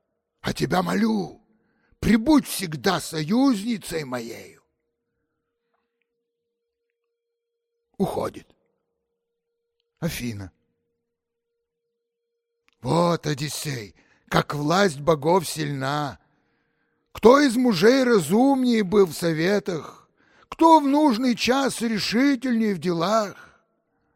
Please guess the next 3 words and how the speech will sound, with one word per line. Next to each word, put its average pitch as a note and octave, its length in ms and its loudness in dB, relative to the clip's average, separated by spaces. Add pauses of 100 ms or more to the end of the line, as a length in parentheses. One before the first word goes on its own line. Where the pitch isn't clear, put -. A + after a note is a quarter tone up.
(2500)
Одиссей. - 680 -10 (1600)
Нет B2 320 -8
никого. G#3+ 640 -4